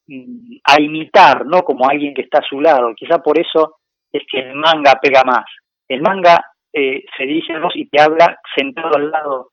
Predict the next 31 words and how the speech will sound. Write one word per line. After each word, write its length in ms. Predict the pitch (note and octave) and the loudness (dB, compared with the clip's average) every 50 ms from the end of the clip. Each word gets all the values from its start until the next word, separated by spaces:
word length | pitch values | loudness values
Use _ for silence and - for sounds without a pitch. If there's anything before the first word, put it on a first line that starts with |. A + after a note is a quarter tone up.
| _ _ _ | _ _ _
al 160 | C3+ C3 C#3 | -4 0 2
lado 220 | C#3+ C#3+ C#3 C3 | 2 2 2 0
tuyo, 420 | C3+ C#3+ B2+ A#2+ - - - B2+ A#2 | -4 -10 -14 -12 -12 -12 -10 -10 -10
y 160 | A#2 A#2+ B2 | -6 -6 -6
el, 340 | A#2 A#2+ A#2 A#2+ B2 B2 B2+ _ _ _ - _ _ _ | -6 -6 -10 -10 -14 -16 -18 _ _ _ -20 _ _ _
y 100 | - C#3 | -6 -4
el 80 | C3 B2+ | -2 0
resto 280 | D3+ D#3+ D#3 - E3 | 0 0 0 2 2
de 60 | D#3 D3+ | 2 2
los 100 | D3 - | 0 0
cómics 280 | - E3+ E3 E3 D#3 | 0 0 0 0 0
te 100 | - D#3 D3+ | 4 4 6
hablan 200 | D#3 D#3 D3+ D3 | 6 6 4 2
desde 220 | D3 C#3+ D3+ D#3 | 0 0 4 2
arriba, 600 | D#3 E3 G3 G3 F#3 D3 B2 A#2+ A#2 A2 A2 - _ _ | 2 4 2 2 0 0 -2 -2 -2 -4 -4 -8 _ _
te, 260 | - A#2+ A2+ G#2 - | -10 -8 -8 -10 -8
te 100 | - B2 | -8 -8
enseñan 840 | A#2+ A#2+ B2 - - G#3 G#3 G#3 F#3+ E3 D3 C3 A#2+ A#2 A2 A2 A2+ _ | -8 -8 -10 -2 0 0 0 0 0 0 0 0 0 -4 -10 -16 _ _
cómo 260 | _ C#3 C3 C3 C#3 | _ 0 0 0 0
era 220 | C#3 C#3 C3+ C3+ D3 | 2 4 6 6 6
algo, 460 | C#3+ C3+ B2+ A2+ A#2+ A2+ A2 G#2+ _ _ _ _ _ _ _ _ | 4 2 -2 -2 -4 -6 -6 -8 _ _ _ _ _ _ _ _
eh, 420 | - - A#2+ A#2+ A#2 A#2+ A#2 A#2 - - _ _ _ _ | -8 -6 -4 -4 -4 -4 -6 -8 -8 -14 _ _ _ _
y 120 | C#3 - B2 | -20 -20 -4
toman 300 | - D#3+ D#3+ E3 D#3+ D#3 | -2 2 2 2 2 2
distancia. 600 | D3 - - F3 D#3 C#3 B2 - - - A2+ A2 | -2 -2 0 0 0 0 -2 -8 -12 -10 -10 -8
Capaz 240 | - - - - D#3 | -4 -2 -2 -2 -2
que 100 | - D3+ | -2 -4
por 180 | - - C#3+ D3 | -4 -2 -4 -4
eso 300 | D3 - - A#2 - - _ _ _ _ _ _ | -2 -4 -6 -10 -12 -14 _ _ _ _ _ _
el 120 | B2 A#2+ B2+ | -10 -8 -2
manga 640 | C3+ C3+ C3 B2+ A#2+ A#2+ A#2+ A#2 A2+ A2 - - | -2 -2 -2 -2 -2 -2 0 2 2 2 0 -2